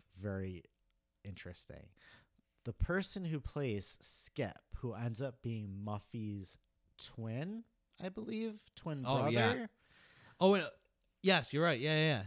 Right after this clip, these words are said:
Speaker 2: She does have, it does have a
Speaker 1: Yeah.
Speaker 2: twin, yeah.
Speaker 1: 'Cause the whole thing is, like, she has a twin sister, but
Speaker 2: Yeah.
Speaker 1: no, she has a twin brother,
Speaker 2: Yep.
Speaker 1: right? Sh-, he's played by Griffith O'Neal, Famous Family. Tatum O'Neal was, like, this big child star. I think she was the youngest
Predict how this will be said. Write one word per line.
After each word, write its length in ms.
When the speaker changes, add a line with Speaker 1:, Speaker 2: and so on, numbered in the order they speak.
Speaker 2:
She 140
does 180
have, 180
it 160
does 160
have 140
a 80
Speaker 1:
Yeah. 80
Speaker 2:
twin, 140
yeah. 180
Speaker 1:
'Cause 280
the 100
whole 160
thing 180
is, 120
like, 160
she 200
has 180
a 180
twin 260
sister, 440
but 180
Speaker 2:
Yeah. 240
Speaker 1:
no, 40
she 100
has 120
a 40
twin 260
brother, 340
Speaker 2:
Yep. 140
Speaker 1:
right? 280
Sh-, 260
he's 420
played 280
by 140
Griffith 440
O'Neal, 720
Famous 540
Family. 800
Tatum 380
O'Neal 920
was, 180
like, 200
this 140
big 300
child 400
star. 160
I 80
think 220
she 160
was 160
the 100
youngest 500